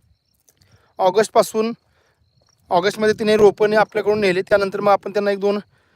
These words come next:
अ, ड्रिंचिंग वगैरे, आळवण्या वगैरे पण दिल्या होत्या. तर तुला तर बऱ्यापैकी सर्व झाडांचा, अ, शेंडे चालू आहेत, वाढ चालू आहे.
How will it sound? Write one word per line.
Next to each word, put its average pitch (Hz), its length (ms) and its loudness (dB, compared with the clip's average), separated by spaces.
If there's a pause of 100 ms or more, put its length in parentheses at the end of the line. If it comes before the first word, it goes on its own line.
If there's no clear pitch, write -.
(180)
अ, 175 260 0
ड्रिंचिंग 180 460 -4
वगैरे, 185 220 2
आळवण्या 180 320 2
वगैरे 185 200 0
पण 196 200 -2
दिल्या 180 180 4
होत्या. 160 220 2 (540)
तर 175 100 -20
तुला 202 160 6
तर 202 100 6
बऱ्यापैकी 196 380 4
सर्व 202 280 6
झाडांचा, 180 380 2 (960)
अ, 165 320 4
शेंडे 185 280 2
चालू 196 260 4
आहेत, 185 180 4
वाढ 185 220 4 (1120)
चालू 208 200 6
आहे. 135 180 0